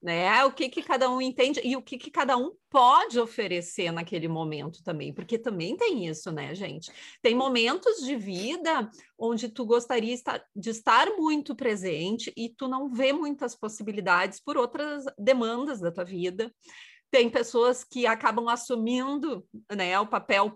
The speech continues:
por estarem mais disponíveis, às vezes pela própria relação que foi construída, né, ao longo da vida. Como a gente tá falando, o caso do cônjuge, né? É muito comum, é quem tá ali, né? Quem tá no dia a dia,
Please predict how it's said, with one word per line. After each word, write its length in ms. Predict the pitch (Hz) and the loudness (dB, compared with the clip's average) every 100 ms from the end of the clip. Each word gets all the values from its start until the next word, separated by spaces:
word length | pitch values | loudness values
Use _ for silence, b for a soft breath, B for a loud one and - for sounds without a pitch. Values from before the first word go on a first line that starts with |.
| - | -2
por 240 | 247 294 | 2 2
estarem 500 | 285 226 247 202 208 | 0 -6 -4 -2 -4
mais 320 | 190 175 175 | -6 -6 -6
disponíveis, 1200 | 175 170 - 180 165 170 202 185 190 180 185 - _ _ _ _ _ | -10 -14 -6 -4 -2 -4 -8 -6 -4 -2 -4 -12 _ _ _ _ _
às 240 | 185 185 | -4 -2
vezes 480 | 185 196 175 208 - - | 0 0 -2 -4 -8 0
pela 280 | 254 233 214 | 4 4 2
própria 360 | 220 208 - | -2 -4 -6
relação 560 | 185 185 180 - 185 190 | -6 -4 -4 -2 -2 -2
que 100 | - | -2
foi 180 | 190 170 | -2 0
construída, 720 | 180 175 - 170 175 185 180 | -2 -8 -6 -4 -2 -2 -2
né, 140 | 160 | -2
ao 100 | 151 | -4
longo 240 | 165 165 165 | -4 -4 -2
da 120 | 170 | -2
vida. 460 | 170 165 185 185 196 B B | -2 -4 -2 -4 -6 B B
Como 160 | 294 | -6
a 40 | 453 | -2
gente 220 | 415 415 | -2 0
tá 100 | 440 | -4
falando, 380 | 440 415 403 370 | -2 -2 0 -2
o 40 | |
caso 320 | - 254 247 | 2 2 2
do 120 | 240 254 | -4 0
cônjuge, 720 | 254 240 254 240 208 175 190 | 2 2 0 -4 -8 -8 -6
né? 320 | 175 190 269 B B | -2 0 -2 B B
É 80 | - | -6
muito 300 | 254 349 571 | -4 -4 -4
comum, 280 | - 440 330 | 0 0 0
é 120 | 269 | 0
quem 240 | 320 392 466 | -2 -4 -2
tá 80 | 523 523 | -2 2
ali, 280 | 349 370 427 _ - | 4 2 0 _ -4
né? 360 | 220 208 254 | 0 2 2
Quem 220 | 285 269 254 | 0 -4 -2
tá 160 | 262 | -2
no 120 | 262 | -2
dia 220 | 269 247 330 | -6 -4 -4
a 40 | |
dia, 640 | 240 240 262 254 254 247 | -4 -4 -2 2 2 0